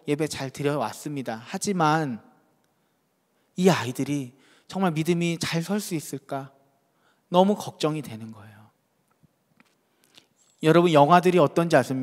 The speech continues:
아십니까? 지금 세 살, 네 살 이런 아이들 예배 드리자 그러면은 엄마에게 핸드폰을 갖고 옵니다. 패드를 갖고 오고 티비를 켭니다. 컴퓨터를 켜요.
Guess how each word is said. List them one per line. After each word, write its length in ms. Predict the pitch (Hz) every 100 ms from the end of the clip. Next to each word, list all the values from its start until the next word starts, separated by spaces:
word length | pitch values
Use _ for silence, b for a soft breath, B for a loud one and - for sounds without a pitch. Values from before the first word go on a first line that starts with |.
| 135 -
아십니까? 600 | 120 143 131 - 151 190 b b
지금 260 | - 175 170
세 200 | 175 196
살, 420 | 196 190 185 185 -
네 160 | 156
살 220 | 160 175 147
이런 220 | 151 143
아이들 400 | 127 117 120 113 B B B
예배 240 | 143 160 185
드리자 360 | 190 185 175
그러면은 580 | 160 151 143 143 143 139 B B
엄마에게 380 | 156 160 156 151
핸드폰을 540 | 170 247 247 233 190
갖고 280 | 156 - 123
옵니다. 420 | 110 101 107 104 _ _ _ _ _ _ _ _ _ _ _ _ _ _ _ _
패드를 380 | - 247 240 214
갖고 360 | 143 - 127 120
오고 260 | 117 117 - _
티비를 380 | - 247 202 160
켭니다. 500 | - 170 143 101 - _ _ _
컴퓨터를 500 | 226 226 233 196 151
켜요. 320 | - 147 113